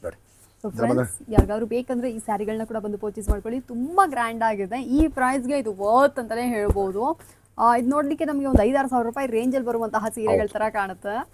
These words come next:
Speaker 2: ನೋಡಿ.
Speaker 1: So, ಫೆಸ್ಟಿವ್ ಸೀಸನ್ಸ್‌ಗೆ ನಿಮ್ಗೆ ಏನಾದ್ರೂ ಒಂದ್ ಒಳ್ಳೆ ಸೀರೆ ಬೇಕು, ಸೀರೆ ಹುಡುಕ್ತಾ ಇದ್ರ ಅಂದ್ರೆ ಕೂಡ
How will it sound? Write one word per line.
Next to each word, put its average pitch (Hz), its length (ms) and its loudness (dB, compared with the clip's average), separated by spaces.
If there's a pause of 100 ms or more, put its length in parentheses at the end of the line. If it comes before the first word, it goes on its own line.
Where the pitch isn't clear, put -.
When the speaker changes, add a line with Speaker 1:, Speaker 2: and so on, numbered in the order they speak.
(160)
Speaker 2:
ನೋಡಿ. - 200 -6
Speaker 1:
So, 196 40 -2
ಫೆಸ್ಟಿವ್ 269 360 -4
ಸೀಸನ್ಸ್‌ಗೆ 247 540 -2
ನಿಮ್ಗೆ 269 240 0
ಏನಾದ್ರೂ 233 340 2
ಒಂದ್ 220 100 -2
ಒಳ್ಳೆ 220 160 2
ಸೀರೆ 226 220 -2
ಬೇಕು, 220 540 -4
ಸೀರೆ 226 120 0
ಹುಡುಕ್ತಾ 269 400 0
ಇದ್ರ 254 120 4
ಅಂದ್ರೆ 220 220 0
ಕೂಡ 233 120 -4